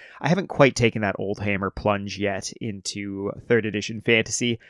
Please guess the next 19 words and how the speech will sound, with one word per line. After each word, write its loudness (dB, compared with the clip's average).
though 10
one 6
of 2
these 0
days 4
it'll 0
happen. 0
And 0
so 6
I 10
start 4
working 0
on -2
some -2
salamanders 0
for -4
third 2
edition 2
because 0